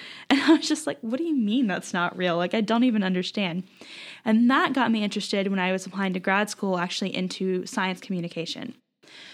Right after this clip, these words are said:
So my master's focused a lot on science communication and this, the studying of what's the relationship between religion and science. How do we even curate or talk about science in, in the United States? And then when I was applying to P H D programs, I got into three different programs in three different fields,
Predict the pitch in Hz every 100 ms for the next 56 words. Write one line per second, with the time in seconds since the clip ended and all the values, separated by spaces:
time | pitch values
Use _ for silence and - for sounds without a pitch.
0 | - - 226 208 196 196 202 269 269 240
1 | 208 190 - 190 196 190 190 175 180 180
2 | 175 185 185 - 190 175 175 170 170 175
3 | 170 175 170 - - 180 - 196 190 180
4 | 185 190 208 - 208 180 175 180 185 175
5 | - 196 185 180 180 170 175 175 - 170
6 | 170 165 - - - - - 220 208 196
7 | 185 175 - 202 190 180 180 175 185 180
8 | 170 - 175 175 - - - 190 180 180
9 | 180 - - - - 208 196 190 175 170
10 | - 240 175 - - - _ _ _ _
11 | _ _ _ - - 247 240 214 208 196
12 | 202 202 196 208 185 - 247 285 - 214
13 | 185 180 185 196 190 196 196 190 - 277
14 | 294 247 202 190 180 170 180 185 180 226
15 | 240 226 190 - 156 190 208 -